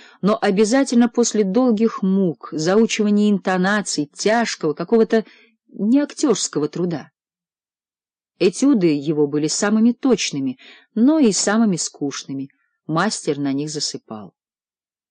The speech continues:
Да и вообще, что уж говорить об этюдах, когда он делал только один этюд, стирал рубашку. Делал он это в совершенстве.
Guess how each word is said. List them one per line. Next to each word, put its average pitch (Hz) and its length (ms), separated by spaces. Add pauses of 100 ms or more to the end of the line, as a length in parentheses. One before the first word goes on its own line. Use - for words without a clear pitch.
(320)
Да 160 160
и 226 60
вообще, 233 400
что 214 220
уж 175 120
говорить 143 400
об 143 100
этюдах, 165 400
когда 147 340
он 151 220
делал 175 340
только 165 360
один 156 420
этюд, - 340 (460)
стирал 156 480
рубашку. 143 560 (960)
Делал 240 560
он 208 160
это 190 240
в 175 60
совершенстве. 139 960